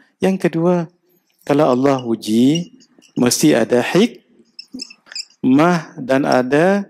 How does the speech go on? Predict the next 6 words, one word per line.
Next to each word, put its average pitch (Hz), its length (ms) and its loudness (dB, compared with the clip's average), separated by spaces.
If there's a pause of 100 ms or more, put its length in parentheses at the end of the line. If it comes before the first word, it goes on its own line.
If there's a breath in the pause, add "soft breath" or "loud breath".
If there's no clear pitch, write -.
(100)
gan-, 208 480 0 (2500)
ganja-, 135 800 0 (1400)
mesti 139 320 0
ada 120 160 2
ganjaran 107 560 -2
pahala. 104 640 -8